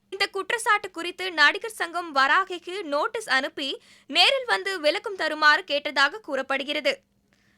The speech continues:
ஆனால் அவர் நேரில் சென்றபோது சங்க நிர்வாகிகள் யாரும் இல்லாததால்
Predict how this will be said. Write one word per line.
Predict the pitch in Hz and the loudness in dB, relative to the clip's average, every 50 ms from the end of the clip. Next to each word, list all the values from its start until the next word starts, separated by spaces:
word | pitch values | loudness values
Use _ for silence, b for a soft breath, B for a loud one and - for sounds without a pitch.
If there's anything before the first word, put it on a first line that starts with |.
| _ _ | _ _
ஆனால் | - 294 339 370 415 415 381 | 6 8 8 8 8 6 4
அவர் | 359 339 330 320 | 4 2 2 2
நேரில் | 294 277 302 339 403 466 440 | 2 2 2 2 2 -2 -4
சென்றபோது | - 370 339 294 294 311 302 311 302 269 285 285 - | -4 -8 -6 -6 -8 -6 -2 -2 0 0 0 -2 -2
சங்க | - - 320 294 311 - 480 | -2 0 0 2 2 0 -6
நிர்வாகிகள் | 466 440 392 359 359 339 349 359 349 339 330 339 381 349 | -6 -6 -4 0 2 2 2 0 -2 -2 -2 -2 -2 0
யாரும் | 311 285 277 277 302 403 480 440 381 | 0 4 6 6 6 4 2 -4 -8
இல்லாததால் | 320 320 330 320 320 - 294 302 311 320 440 | -6 -2 -2 -2 -2 -2 2 4 4 4 4